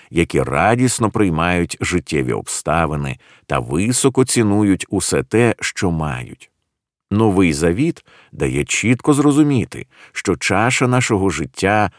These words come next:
до краю наповнена благом, життям самого Христа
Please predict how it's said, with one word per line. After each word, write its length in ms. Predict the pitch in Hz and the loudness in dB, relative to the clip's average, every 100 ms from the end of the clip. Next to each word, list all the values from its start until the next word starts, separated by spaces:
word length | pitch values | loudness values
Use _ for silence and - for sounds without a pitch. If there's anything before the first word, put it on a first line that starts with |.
| - | -14
до 260 | 76 95 | -2 0
краю 580 | - - 98 127 135 107 | 0 -4 0 2 2 0
наповнена 720 | 71 69 104 110 107 98 95 - | -2 -2 2 2 2 2 0 -2
благом, 800 | 71 71 65 95 95 82 69 57 - _ - - | -4 -4 0 0 0 -2 -4 -6 -10 _ -20 -14
життям 600 | - 67 67 - 90 90 | -6 -6 -4 0 0 0
самого 600 | - 71 69 113 117 107 | -2 -2 0 2 2 0
Христа 680 | - 73 - - 69 58 | -2 -6 -6 -4 -6 -6